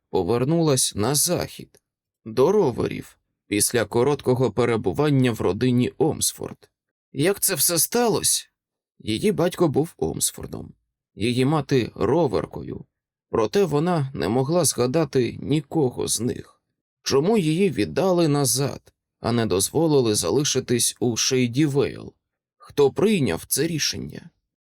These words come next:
Їй це ніколи так по-справжньому і не поясняли. Гард стверджував, що не знає. Стверджував, що знає лише те, що йому розповідали інші, а це небагато.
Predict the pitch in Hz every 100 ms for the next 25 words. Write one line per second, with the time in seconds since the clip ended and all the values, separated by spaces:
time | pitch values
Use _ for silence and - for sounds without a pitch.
0 | _ - 85 185 - - 156 127 - 196
1 | 170 135 175 156 - - - - - 151
2 | 139 127 131 127 117 - 131 123 - 131
3 | 135 - 117 60 - - - _ _ _
4 | _ - - 107 147 - - - 131 151
5 | 143 139 131 - - - 127 139 127 -
6 | - - - - _ _ _ _ - 156
7 | 208 180 139 110 69 - 90 107 143 143
8 | 127 120 - 104 - 175 - 131 123 147
9 | 139 131 - 113 120 127 147 143 - -
10 | 175 117 - - - - _ _ _ _
11 | - 101 - 214 180 156 - 107 131 135
12 | 127 - - - -